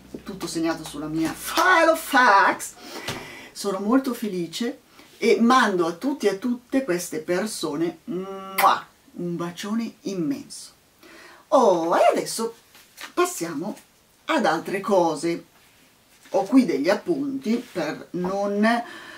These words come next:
fare il video comunque lunghissimo, ma nemmeno, ehm, cortissimo. Allora, questo video chiacchiere lo metto, eh, diciamo sarà in onda una quindicina di giorni prima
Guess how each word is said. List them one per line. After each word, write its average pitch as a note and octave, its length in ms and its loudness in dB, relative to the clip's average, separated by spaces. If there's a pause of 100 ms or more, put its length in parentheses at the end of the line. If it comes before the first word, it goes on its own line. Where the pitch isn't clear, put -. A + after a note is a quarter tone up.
fare D#3+ 300 -6
il D#3 80 -6
video D#3+ 300 -4
comunque F3 340 -4
lunghissimo, G#3 880 2 (1000)
ma A3+ 320 4
nemmeno, G3+ 580 2
ehm, E3 600 0
cortissimo. - 760 -6 (180)
Allora, B3 320 0
questo C#4+ 580 2
video G#3 440 2
chiacchiere F#3 600 -6 (240)
lo D4+ 200 6
metto, F#3 680 0 (580)
eh, F3 420 -4 (280)
diciamo D#3+ 440 -6
sarà E3 360 -4
in F#3 160 -6
onda D#3 600 -4 (160)
una F4 320 4
quindicina C#4 960 0
di F3 100 -2
giorni A3+ 460 2
prima E3 760 -2